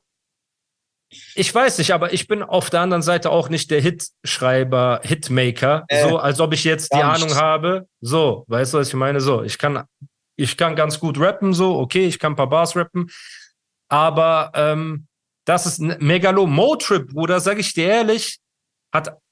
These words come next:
Speaker 1: auch eins der krassesten Alben, Deutschrap-Alben gemacht, Bruder.
Speaker 2: Embryo
Speaker 1: Ich
Speaker 2: war bru-,
Speaker 1: Ja.
Speaker 2: Embryo war brutal.
Speaker 1: Ja, ich
Speaker 2: So,
Speaker 1: weiß
Speaker 2: bei
Speaker 1: nicht, was
Speaker 2: Motrip ist es
Speaker 1: passiert ist. Er ist ein bisschen in die Popwelt
Speaker 2: Ja.
Speaker 1: abgerutscht, ne?
Speaker 2: Schlager, ja.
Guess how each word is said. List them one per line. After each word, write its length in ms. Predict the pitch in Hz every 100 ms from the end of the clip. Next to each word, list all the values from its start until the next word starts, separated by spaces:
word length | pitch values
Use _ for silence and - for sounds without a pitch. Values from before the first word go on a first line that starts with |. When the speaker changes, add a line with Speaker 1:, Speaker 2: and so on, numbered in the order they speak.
| _ _ -
Speaker 1:
auch 400 | 202 233 - -
eins 280 | 151 160 -
der 100 | 131
krassesten 460 | - 196 190 - 147
Alben, 480 | 165 208 185 143
Deutschrap-Alben 720 | 120 180 185 180 147 175 170
gemacht, 300 | 156 160 208 151
Bruder. 220 | 151 135
Speaker 2:
Embryo 140 | 160 156
Speaker 1:
Ich 60 |
Speaker 2:
war 220 | 147 151 127
bru-, 200 | 131 139
Speaker 1:
Ja. 260 | 190 233 156
Speaker 2:
Embryo 460 | 131 156 151 139
war 240 | 147 143 123
brutal. 760 | 131 135 139 - - 147 147
Speaker 1:
Ja, 300 | 196 226 165 -
ich 220 | 127 -
Speaker 2:
So, 80 | 180
Speaker 1:
weiß 200 | 233 -
Speaker 2:
bei 40 |
Speaker 1:
nicht, 220 | 226 233
was 140 | 226 -
Speaker 2:
Motrip 80 | 233
ist 60 |
es 60 | 202
Speaker 1:
passiert 260 | 214 220
ist. 280 | 214 190 - -
Er 120 | 185
ist 100 | 185
ein 40 |
bisschen 320 | - 196 202 185
in 100 | 151
die 100 | 131
Popwelt 640 | - 147 151 190 190 185
Speaker 2:
Ja. 40 | -
Speaker 1:
abgerutscht, 840 | 175 185 190 175 196 196 - - - _ _ _ -
ne? 100 | 160
Speaker 2:
Schlager, 380 | 165 160 156
ja. 180 | 147 151